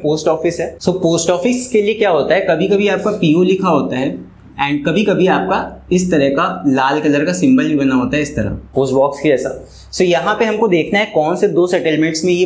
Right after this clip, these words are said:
post box बना हुआ है। तो एक तो इस वाले में है और दूसरा आपका post box यहाँ पे, अगर ध्यान से देखोगे zoom करके तो यहाँ पे आपको सब दिखाई दे जाएगा। Right,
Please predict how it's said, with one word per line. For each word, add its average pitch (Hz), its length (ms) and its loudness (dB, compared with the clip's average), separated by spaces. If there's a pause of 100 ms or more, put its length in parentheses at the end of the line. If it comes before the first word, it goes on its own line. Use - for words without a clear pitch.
post 139 240 2
box 151 280 0
बना 135 180 0
हुआ 139 220 2
है। 131 120 -4 (400)
तो 185 80 0 (100)
एक 185 260 0
तो - 160 0
इस 190 200 0
वाले 202 240 0
में 196 120 -2
है 202 180 -6 (1300)
और 143 180 0
दूसरा 180 340 0
आपका 208 200 0
post 170 340 -2
box 170 300 0
यहाँ 120 180 2
पे, 110 180 -4
अगर 120 180 0
ध्यान 139 280 0
से 185 100 0
देखोगे 165 400 0
zoom 139 220 2
करके 135 240 2
तो 196 100 2
यहाँ 131 160 2
पे 135 80 0
आपको 135 200 0
सब 143 140 -2
दिखाई 123 280 -2
दे 110 120 -4
जाएगा। 104 300 -2 (560)
Right, - 260 -2